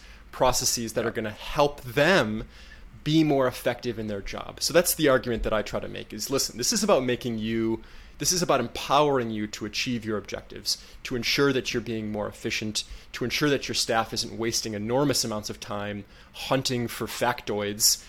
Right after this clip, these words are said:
when you can kind of create better processes and, and leverage technology to, to provide that information at your fingertips, or,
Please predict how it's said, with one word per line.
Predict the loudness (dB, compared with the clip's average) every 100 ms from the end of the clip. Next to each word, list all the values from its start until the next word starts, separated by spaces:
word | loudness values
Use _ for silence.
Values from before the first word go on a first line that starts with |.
| -20 -20 -6
when | -2 0
you | -2
can | -6
kind | -6 -2 -2
of | -2
create | -2 0 2 2 0 2
better | 0 0
processes | 0 0 0 -2 -6 -6 -8
and, | -8 -10 -10
and | -6
leverage | -4 -2 -4 -4
technology | -6 -2 0 0 -2 -6 -6
to, | -6 -8
to | -8 -8
provide | -2 2 2 2
that | -4
information | -4 -4 -4 -4
at | -6
your | -8
fingertips, | -6 -6 -4 -4 -2 -2 -4 -10 -16 -4
or, | 2 4